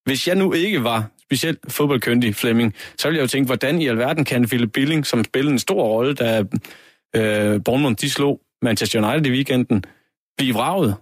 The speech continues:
og så tager vi en fra den næstbedste engelske række og sætter ham på landsholdet. Altså,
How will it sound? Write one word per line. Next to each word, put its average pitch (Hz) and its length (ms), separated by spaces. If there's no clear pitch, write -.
og 127 60
så 151 80
tager 156 220
vi 131 100
en 139 80
fra 127 120
den 120 100
næstbedste 135 460
engelske 123 280
række 110 280
og 135 180
sætter 135 240
ham 113 100
på 117 80
landsholdet. 113 520
Altså, 110 260